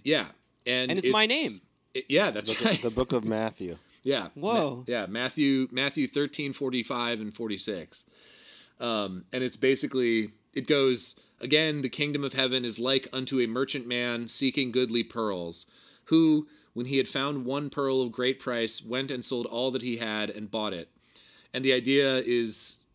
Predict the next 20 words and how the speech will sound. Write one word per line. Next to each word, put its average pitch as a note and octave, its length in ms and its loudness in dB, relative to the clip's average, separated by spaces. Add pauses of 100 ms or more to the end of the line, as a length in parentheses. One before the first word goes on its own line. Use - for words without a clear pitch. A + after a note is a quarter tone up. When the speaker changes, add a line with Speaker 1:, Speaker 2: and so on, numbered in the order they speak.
(280)
Speaker 1:
apparently, G#2+ 680 0
and G2 140 -6
I'm G2 120 -10
not G#2 180 -6
a, F#2+ 60 -8 (180)
I'm G2+ 80 -10
not G2 180 -6 (340)
a G#2 60 -12
biblical G2+ 600 -4
scholar, G2 480 -4
but F#2 160 -6
it's F#2 160 -6
about A2 360 -2 (240)
trying C3 280 0
to - 160 -6
illustrate C3 640 2 (480)
both C3 400 0
the, A#2 240 -4 (120)
the, G#2+ 240 -2 (300)
the G#2 200 -8